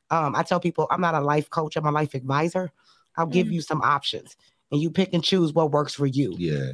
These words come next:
Speaker 1: I'm never gonna tell you what to do, but I'm gonna help you see outside the box, because
Speaker 2: Right.
Speaker 1: remember, you can't see you.
Speaker 3: Yeah.
Speaker 1: And so there's other, one thing we do, um, my husband always say, "The only thing you have to offer people is your experience."
Speaker 3: Mm-hmm.
Speaker 1: And so based on my experience,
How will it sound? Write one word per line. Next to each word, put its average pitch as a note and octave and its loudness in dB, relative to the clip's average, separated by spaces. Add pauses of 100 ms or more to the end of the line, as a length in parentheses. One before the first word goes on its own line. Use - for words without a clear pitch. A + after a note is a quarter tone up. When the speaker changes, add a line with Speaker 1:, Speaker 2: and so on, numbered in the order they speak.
Speaker 1:
I'm D#3+ 4
never E3 2
gonna E3+ 4
tell F3 2
you E3 2
what D3+ 2
to D#3+ -2
do, D3 2
but C#3+ 0
I'm D3+ 2
gonna D3 2
help E3 0
you D#3+ -2
see D#3 -2
outside D#3+ 0
the C#3 -6
box, - -4 (340)
because D#3 0
Speaker 2:
Right. D#3 4
Speaker 1:
remember, E3+ 4
you F3+ 2
can't G3+ 2
see G3 -2
you. E3+ 2 (200)
Speaker 3:
Yeah. E3 2
Speaker 1:
And D3+ 2
so D#3+ 2
there's E3 4
other, F3 2
one F#3 2
thing F3+ 2
we E3+ 2
do, D3+ 2 (380)
um, D#3 0
my D#3 4
husband F3 4
always E3 2
say, F3+ 2 (760)
"The G#3 6
only A#3 6
thing A3+ 4
you A3 6
have G3 4
to F#3+ 2
offer G3 2
people G3 0
is F3+ 0
your F#3 4
experience." F3+ -2
Speaker 3:
Mm-hmm. E3 -6
Speaker 1:
And E3 0
so F3+ 2
based F#3 2
on G3+ 4
my F#3 2
experience, G3+ -2